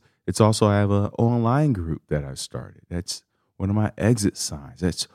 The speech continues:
one of the ways I can feel connected. When I go to bed at night, when I'm on the road, I have a podcast that I, I listen to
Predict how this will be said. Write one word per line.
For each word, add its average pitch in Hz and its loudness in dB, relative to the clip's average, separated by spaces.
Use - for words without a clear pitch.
one 87 2
of 117 4
the 117 6
ways 87 0
I 85 -2
can 87 -8
feel 98 4
connected. 101 -2
When 80 0
I 85 2
go 92 4
to 90 4
bed 87 2
at 95 0
night, 98 -2
when 90 0
I'm 92 0
on 95 2
the 85 -2
road, 85 0
I 90 -4
have 78 -2
a 95 0
podcast 87 -2
that 78 -2
I, 76 -6
I 78 -6
listen 98 0
to 95 -8